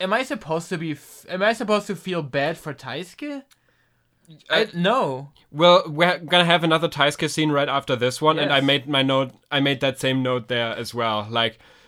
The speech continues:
Speaker 2: that's, that's what I meant when I talked at the beginning of the episode, that the anime doesn't seem to be aware of what happened there at the lan-, end of the last episode, because it tr-, really tries to make me feel bad for Taisuke, I think.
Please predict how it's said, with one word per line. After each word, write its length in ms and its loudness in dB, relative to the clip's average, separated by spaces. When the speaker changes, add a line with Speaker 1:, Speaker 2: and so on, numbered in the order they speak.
Speaker 2:
that's, 300 2
that's 360 0
what 80 6
I 80 4
meant 260 2
when 100 2
I 60 2
talked 300 -2
at 80 -10
the 60 -8
beginning 300 -4
of 120 -6
the 80 -2
episode, 460 -2
that 120 -18
the 140 -12
anime 320 0
doesn't 240 -4
seem 220 -4
to 100 -8
be 120 -4
aware 360 0
of 160 -2
what 140 0
happened 480 -2
there 200 0
at 80 -2
the 80 -4
lan-, 300 -2
end 160 -4
of 100 -8
the 80 -4
last 260 -2
episode, 560 -6
because 240 0
it 160 -6
tr-, 160 -10
really 480 4
tries 400 2
to 100 -2
make 260 2
me 120 2
feel 240 2
bad 260 2
for 140 0
Taisuke, 500 0
I 160 -6
think. 460 -6